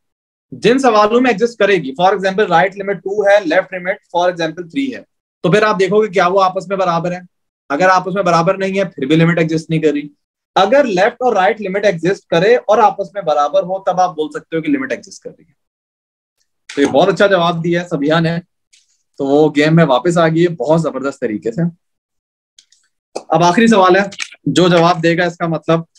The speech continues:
मजा आएगा, तीस नंबर मिल जाएंगे उसको। भाई derivative का सवाल है एक, और सवाल ये है कि यार ये जो modulus function है, सबसे पहले सवाल को गौर से सुन लेना और इस पे negative marking है,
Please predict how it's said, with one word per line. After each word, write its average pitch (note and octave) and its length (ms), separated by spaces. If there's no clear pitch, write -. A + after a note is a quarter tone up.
मजा B2+ 220
आएगा, D3+ 240
तीस E3 220
नंबर D#3+ 180
मिल C3 140
जाएंगे C3 200
उसको। C#3+ 300
भाई A3+ 180
derivative F#3+ 500
का A#3 120
सवाल E3+ 300
है G#3 100
एक, F#3 140
और E3 100
सवाल E3+ 520
ये G3+ 140
है E3 140
कि G#3+ 160
यार B3 180
ये B3 80
जो B3+ 140
modulus G#3+ 460
function E3 400
है, A2+ 80
सबसे F#3+ 280
पहले A3 240
सवाल F3 340
को A3+ 120
गौर F3+ 180
से A3 100
सुन G#3+ 180
लेना A3 180
और G3+ 140
इस F#3 100
पे A3 120
negative F3 320
marking B2 360
है, A2+ 80